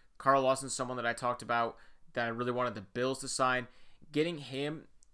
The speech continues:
into that defense with that scheme, I think it could be really, really dangerous,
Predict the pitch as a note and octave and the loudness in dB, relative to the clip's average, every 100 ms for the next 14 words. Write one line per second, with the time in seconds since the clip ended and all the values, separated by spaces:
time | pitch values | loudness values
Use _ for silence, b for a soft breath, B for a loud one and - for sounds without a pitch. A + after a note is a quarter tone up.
0 | - C3+ C#3 D3+ C3 B2+ A2+ A#2+ B2 - | -8 -4 -4 0 2 2 -2 -8 -6 -2
1 | C3+ C3 A2+ G2 A#2+ A#2 - - A2+ B2 | -2 -4 -10 -4 -2 -2 -6 -10 -10 -10
2 | B2+ - A2+ A#2 A#2 A2 A2 G#2+ G#2+ A#2 | -10 -10 -8 -8 -10 -10 -10 -10 -10 -2
3 | B2+ B2+ A#2+ A2+ B2 B2 A2 A2 A#2 B2+ | -2 -2 -4 -4 -4 -4 -6 -8 -6 -2
4 | C3+ - | -2 -4